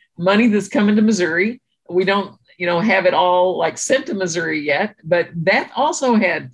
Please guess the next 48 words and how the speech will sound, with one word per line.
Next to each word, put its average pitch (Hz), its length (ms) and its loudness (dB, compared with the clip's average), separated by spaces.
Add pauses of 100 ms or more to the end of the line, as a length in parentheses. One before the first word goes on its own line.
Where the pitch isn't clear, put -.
a 151 120 -10
pot 160 300 0
of 147 100 -6
money 147 260 -6
for 151 500 -2
lead 151 320 -2
remediation, 151 800 -4 (380)
uh, 147 160 2
and 139 320 0
infrastructure. 143 1000 -2
It 139 120 -4
was 151 160 -4
an 143 60 -4
infrastructure 156 520 0
bill. 233 360 2 (520)
We 196 160 2
can 196 200 2
do 208 100 6
some 214 200 4
more. 240 300 4
We 170 120 0
can, 160 280 -2
you 165 100 0
know, 160 140 2
hopefully 170 360 -2
get 165 160 2
a 156 60 -6
twenty-five 180 500 -2
million 160 260 -4
dollar, 156 440 -2 (340)
uh, 151 180 0
remedy 170 500 2
made 160 360 0
now 180 500 0 (240)
and 165 160 0
then 165 260 2
reach 175 220 0
some 165 160 -2
more 202 160 2
schools 165 400 -2
later 190 340 2
with 175 120 -4
the 185 80 -4
infrastructure - 640 -6
funds 143 320 -10
when 165 80 -4
they 180 120 0
come. 123 280 -6